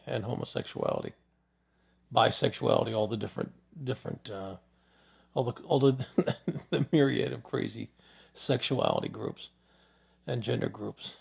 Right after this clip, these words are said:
Uh, that's what I've seen. Uh, I'm not saying that's even the majority of the teachers. I'm sure it's probably not, but it's a hell of a lot more than there should be.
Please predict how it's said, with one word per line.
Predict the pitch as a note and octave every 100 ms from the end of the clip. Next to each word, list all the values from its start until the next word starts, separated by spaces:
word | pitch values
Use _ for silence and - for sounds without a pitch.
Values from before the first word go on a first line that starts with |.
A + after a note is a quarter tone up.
| _
Uh, | - C#3 A#2+
that's | B2+ D3 -
what | B2+
I've | B2
seen. | - A#2+ - - _ _ _ _ _ _ _ _ _
Uh, | D3+ F3
I'm | G#3+ G#3
not | G#3 E3
saying | - C#3+ C3+
that's | A#2 -
even | B2 A2+ A#2
the | A2+
majority | A2+ A#2 A2+ -
of |
the | A2
teachers. | - A#2+ - A2+
I'm | A2+
sure | - G#2+
it's | -
probably | - G#2+ - G1+
not, | G1+ - -
but | - _ _ _ _ _ _ -
it's | C#3
a | C#3
hell | A#2+ C3+
of | A2+
a |
lot | A2+ A2+ A#2
more | A2
than | G1+
there | G1+ G1+
should | - -
be. | -